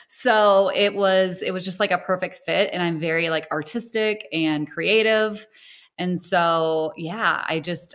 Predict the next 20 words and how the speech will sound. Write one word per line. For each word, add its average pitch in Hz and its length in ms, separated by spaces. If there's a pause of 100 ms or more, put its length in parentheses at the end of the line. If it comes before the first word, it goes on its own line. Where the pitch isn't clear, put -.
have 165 220
been 165 220
so 160 340
lucky 165 720
with 160 280
such 156 260
an 170 140
amazing 151 580
career 147 440
in 170 80
it. 214 420 (540)
And, 165 600
um, 151 640
and 185 80
it's 180 160
wild 170 400
because 160 480 (720)
looking 208 380
back 175 300
now, 147 380